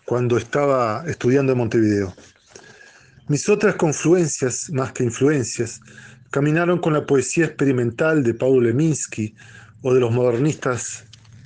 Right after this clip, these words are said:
paulistanos, como Osvaldo de Andrade,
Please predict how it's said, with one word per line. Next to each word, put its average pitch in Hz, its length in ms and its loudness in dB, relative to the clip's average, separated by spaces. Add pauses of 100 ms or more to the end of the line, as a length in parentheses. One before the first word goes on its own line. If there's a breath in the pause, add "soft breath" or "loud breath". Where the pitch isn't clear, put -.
(180)
paulistanos, 123 880 -2 (640 loud breath)
como 117 220 -2
Osvaldo 117 320 0
de 117 80 0
Andrade, 110 1300 -2